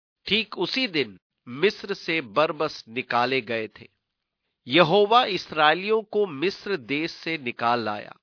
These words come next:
इस कारण वो रात उसके निमित्त मानने के योग्य है। ये यहोवा की वही रात है जिसका पीढ़ी पीढ़ी में मानना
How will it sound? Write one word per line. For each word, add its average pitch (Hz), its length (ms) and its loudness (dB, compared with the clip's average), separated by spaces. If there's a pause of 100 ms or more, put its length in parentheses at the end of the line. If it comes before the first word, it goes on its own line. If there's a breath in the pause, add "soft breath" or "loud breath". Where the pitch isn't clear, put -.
(400)
इस 131 200 -6
कारण 127 440 -4 (460)
वो 135 200 4
रात 123 440 4 (680)
उसके 151 420 -2
निमित्त 131 600 -4 (360)
मानने 135 480 2
के 147 160 -6
योग्य 117 460 -2
है। 98 180 -12 (560)
ये 127 100 0
यहोवा 143 500 2
की 170 160 -6
वही 127 320 -4
रात 123 360 2
है 107 160 -10 (540)
जिसका 135 380 -2
पीढ़ी 185 440 -6
पीढ़ी 143 420 -8
में 147 180 -4
मानना 117 600 -4